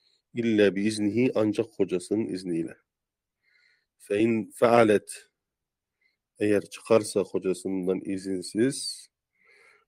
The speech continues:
la'anehallah, Allah ona lanet eder. Ve melaiketul gadab.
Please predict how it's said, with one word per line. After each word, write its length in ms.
la'anehallah, 1120
Allah 340
ona 340
lanet 300
eder. 500
Ve 100
melaiketul 800
gadab. 300